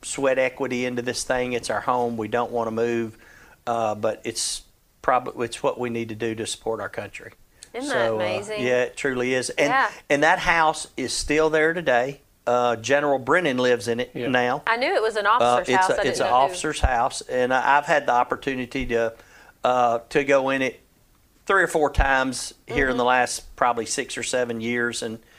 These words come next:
Speaker 1: just, it's, uh, pretty historic.
Speaker 2: How did that feel when you walked in there for the first time? I mean, 'cause you,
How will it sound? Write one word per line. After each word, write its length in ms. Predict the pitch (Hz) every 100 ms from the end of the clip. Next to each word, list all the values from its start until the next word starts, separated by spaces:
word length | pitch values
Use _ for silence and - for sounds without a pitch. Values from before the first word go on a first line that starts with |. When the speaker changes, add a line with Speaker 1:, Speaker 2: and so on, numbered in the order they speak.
| - -
Speaker 1:
just, 360 | - 190 - -
it's, 280 | 165 160 -
uh, 160 | 156
pretty 320 | 139 - 147 127
historic. 500 | 120 - 120 104 160
Speaker 2:
How 140 | 330
did 100 | 349
that 160 | 330 -
feel 240 | 320 302
when 80 | 240
you 80 | 208
walked 240 | 196 -
in 60 | 190
there 100 | 175
for 140 | 180
the 80 | 170
first 320 | - 160 -
time? 320 | 160 151 160 _ _ _ _ _ _ _ - -
I 40 |
mean, 100 | 269
'cause 180 | 294 240
you, 320 | 427 587 226